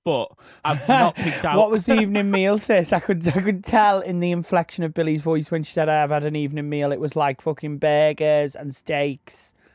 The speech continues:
Speaker 2: If you had lobster.
Speaker 1: It was, it was a, um, it was a four-course meal in the Italian restaurant last night. But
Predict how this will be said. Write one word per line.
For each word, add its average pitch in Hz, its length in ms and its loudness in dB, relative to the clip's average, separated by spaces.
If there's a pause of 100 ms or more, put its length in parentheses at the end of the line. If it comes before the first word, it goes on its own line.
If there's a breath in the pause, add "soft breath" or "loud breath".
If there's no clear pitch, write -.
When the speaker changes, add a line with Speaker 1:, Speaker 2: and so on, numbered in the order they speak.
(120)
Speaker 2:
If - 60 -10
you 151 60 -4
had 135 120 -2
lobster. 139 340 -4
Speaker 1:
It 175 120 -8
was, 175 480 -4
it 170 140 -10
was 160 160 -6
a, 151 200 -2
um, 135 400 -4
it 143 120 -16
was 139 120 -12
a - 40 -12
four-course 143 560 -6
meal 120 200 -10
in 117 80 -10
the 117 80 -12
Italian 113 380 -12
restaurant 104 340 -16
last - 200 -18
night. 147 240 -6
But 185 300 2